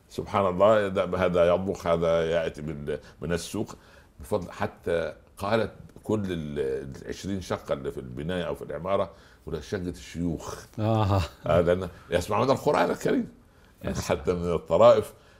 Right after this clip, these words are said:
Speaker 1: لما بعد ما تخرجت وانتقلت إلى منطقة الدقي، آه، قبل الزواج،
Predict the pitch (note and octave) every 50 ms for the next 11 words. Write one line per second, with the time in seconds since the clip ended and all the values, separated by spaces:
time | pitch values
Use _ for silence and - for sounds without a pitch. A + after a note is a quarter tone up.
0 | _ _ - C#2+ D2 D2 D2+ D2 C#2+ D2 C#2+ C#2 C#2+ F2 F#2+ G2 F#2 F2+ F2+ -
1 | - D#2+ D#2+ D#2 F2 F#2+ G2 - - D#2+ D2 C#2 C#2 - C#2+ - F2+ F2 - -
2 | C#2+ C2 B1 B1 A#1 A1+ A1 A#1 B1 C2+ D2 - F2 - - D2 C2+ A#1+ B1 D2
3 | - - - D2+ D2 D2 - - - - - - - _ - - C2 C#2+ C2+ C2
4 | C#2 - - C#2+ C2+ - - - - - - - - - - - - - - E2
5 | D2+ D2 C#2+ C2+ B1 C#2 C2 C#2+ D2 D2